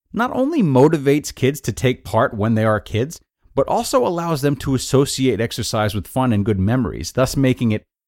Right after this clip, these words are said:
way more likely for them to look upon exercise favorably for the rest of their lives. So, to me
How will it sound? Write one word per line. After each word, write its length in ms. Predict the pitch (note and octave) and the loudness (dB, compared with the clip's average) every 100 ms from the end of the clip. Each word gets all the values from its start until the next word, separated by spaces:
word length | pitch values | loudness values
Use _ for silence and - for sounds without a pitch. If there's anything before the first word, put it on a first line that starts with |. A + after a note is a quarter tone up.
| _ - | _ -4
way 440 | F#3+ F#3 D#3+ B2 | 2 4 4 4
more 240 | A2+ G#2+ | 4 4
likely 340 | G#2+ G#2+ - G#2 | 4 2 0 -2
for 140 | A2+ | -2
them 160 | A2 G#2 | -2 -2
to 120 | A2 | -2
look 220 | G#2+ A2 | -2 -2
upon 320 | - A2+ G#2 | -2 0 0
exercise 540 | G2+ - G#2 G#2 F#2+ - | 0 -2 -2 0 0 0
favorably 500 | A2+ G2 G2+ F#2+ G2 | 0 2 0 2 0
for 140 | - | 0
the 100 | F#2+ | 0
rest 260 | F#2 F#2+ - | 0 0 -4
of 60 | |
their 160 | F2 F2 | -4 -2
lives. 360 | F#2 G2 A#1 - | 0 0 -4 -10
So, 360 | - B2 G2 - _ _ _ | -6 -2 -2 -4 _ _ _
to 140 | - A3 | -4 0
me 320 | A#3 G#3+ | 0 0